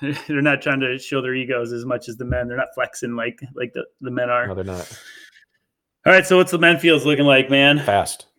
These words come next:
Speaker 2: So we, we know, and, and you had a good, great call with Natalie Mayano before because she and Mark are always fit early in the year.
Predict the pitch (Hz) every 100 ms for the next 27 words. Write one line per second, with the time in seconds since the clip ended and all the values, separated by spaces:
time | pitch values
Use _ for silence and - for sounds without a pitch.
0 | _ _ - 113 101 98 101 110 120 139
1 | 160 156 160 139 131 131 123 139 143 120
2 | 113 95 117 110 120 107 110 101 101 98
3 | 95 95 92 92 - 95 87 95 95 -
4 | 113 101 95 98 92 95 101 98 107 95
5 | - 95 98 95 90 85 80 80